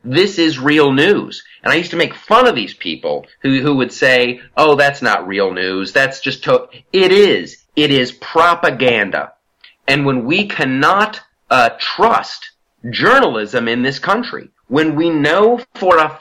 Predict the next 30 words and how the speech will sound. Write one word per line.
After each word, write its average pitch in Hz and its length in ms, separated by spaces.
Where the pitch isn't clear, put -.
fact 175 460
they 123 140
are 117 140
trying 202 600
to 101 560
affect - 720
our 156 300
democracy, 135 1120
that's 190 240
full 180 240
stop, 180 460
bro. 107 400
That 160 180
is 117 200
full 196 240
stop. 143 540
W-, 113 200
there, 143 240
we 143 160
have 180 320
to - 80
be 113 140
outraged. 90 500
If, 127 160
if 127 220
you 170 160
are 160 120
a, 151 340
a 127 60
Democrat, 123 760